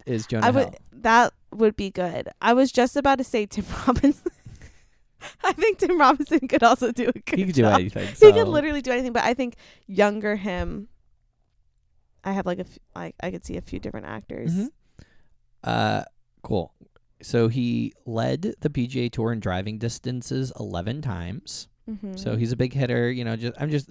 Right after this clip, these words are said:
Speaker 1: summarizing. Uh, quote, "I hit the ball as hard as I can.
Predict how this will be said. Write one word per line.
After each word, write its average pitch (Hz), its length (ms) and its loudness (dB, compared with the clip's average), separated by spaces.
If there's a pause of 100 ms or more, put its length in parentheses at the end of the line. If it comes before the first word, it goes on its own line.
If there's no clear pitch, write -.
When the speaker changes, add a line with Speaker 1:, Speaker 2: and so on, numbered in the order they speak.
(140)
Speaker 1:
summarizing. 110 640 -6 (360)
Uh, 101 240 -2 (300)
quote, 160 360 0 (560)
"I 123 80 -6
hit 175 160 0
the 185 80 -6
ball 143 200 4
as 143 100 0
hard 127 160 0
as 123 100 -2
I 117 80 -2
can. 117 440 -6